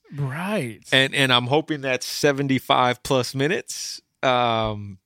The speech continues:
Speaker 2: I, I think, I mean, Vela's a gamer, so he's gonna try to, you know, go the whole game, I'm sure, if we need him to. What, what'll be tricky is if it goes into, d-, you know, extra time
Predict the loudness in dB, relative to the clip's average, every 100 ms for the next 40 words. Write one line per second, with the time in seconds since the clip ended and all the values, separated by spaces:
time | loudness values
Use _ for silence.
0 | _ _ _ _ _ _ -2 2 2 4
1 | 2 0 -4 0 2 4 6 6 4 2
2 | 0 -2 -8 -10 0 2 2 0 0 2
3 | 2 2 0 -8 -8 -8 -8 -12 _ -4
4 | 4 4 4 4 2 4 4 4 2 -4
5 | -4 -2 -4 -6 -4 -4 -4 -6 -6 -8
6 | -12 -14 -14 -14 -6 -2 0 4 4 4
7 | 2 4 2 4 4 4 2 2 4 2
8 | 0 -4 -4 -4 -4 -8 -12 -12 -2 0
9 | 0 2 2 2 -4 -2 -2 -4 -8